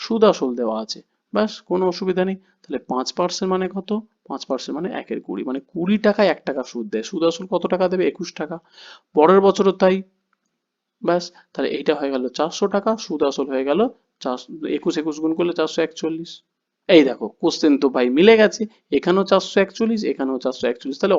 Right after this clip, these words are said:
অটোমেটিক্যালি এটা কি? প্রিন্সিপাল মানে আসল, তাহলে অটোমেটিক্যালি আসল কত টাকা? চারশো টাকা। আর কিছু ভাঙতে হলো না, করতে হলো না, যেটাই দেওয়া আছে হয়ে গেল। নয়ের দাগে, পাঁচ হাজারের ওপর বার্ষিক নয়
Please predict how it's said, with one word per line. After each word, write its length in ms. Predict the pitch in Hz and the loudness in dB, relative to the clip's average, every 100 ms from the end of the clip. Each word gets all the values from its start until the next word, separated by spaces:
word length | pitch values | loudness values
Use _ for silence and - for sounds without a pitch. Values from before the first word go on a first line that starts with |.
| 135 | 2
অটোমেটিক্যালি 600 | 135 196 190 190 202 233 226 - - 156 | 4 2 2 2 4 4 0 -12 -6 2
এটা 140 | 180 | 2
কি? 180 | 180 214 170 | 2 2 2
প্রিন্সিপাল 460 | 190 202 180 196 190 190 | 4 0 0 0 0 2
মানে 120 | 175 175 | 2 4
আসল, 220 | 190 233 214 _ - | 2 -2 -6 _ -6
তাহলে 180 | 139 123 | 0 0
অটোমেটিক্যালি 500 | 123 135 131 127 160 151 | 0 -2 -2 -2 -2 -2
আসল 180 | 151 160 196 | -4 -4 0
কত 100 | 208 208 | 2 2
টাকা? 140 | 175 | 0
চারশো 280 | - 196 - | -2 -4 -4
টাকা। 200 | 190 185 233 | -6 -4 -2
আর 60 | 196 - | -2 -2
কিছু 160 | 196 185 - - 185 202 | -6 -8 -10 -12 -12 -2
ভাঙতে 300 | 185 262 233 156 | 4 4 6 6
হলো 120 | 135 147 | 6 2
না, 40 | |
করতে 280 | 220 233 220 | 2 2 4
হলো 160 | 165 127 | 4 6
না, 100 | 135 214 | 2 2
যেটাই 240 | 208 214 208 | 2 2 2
দেওয়া 160 | 208 208 | 2 2
আছে 160 | 190 202 | 2 0
হয়ে 160 | 214 220 | 0 2
গেল। 100 | 185 196 _ _ _ _ _ _ _ _ _ _ _ _ _ - | -2 -4 _ _ _ _ _ _ _ _ _ _ _ _ _ -2
নয়ের 220 | 147 110 | 0 0
দাগে, 180 | - - _ _ _ _ _ - | -8 -20 _ _ _ _ _ -2
পাঁচ 280 | 131 139 330 - | 2 6 6 6
হাজারের 440 | 202 214 220 226 - | 6 8 10 8 8
ওপর 280 | 143 - 135 139 135 | 4 6 8 6 4
বার্ষিক 440 | 143 175 - 240 202 | -4 -4 0 0 4
নয় 160 | 160 147 | 2 2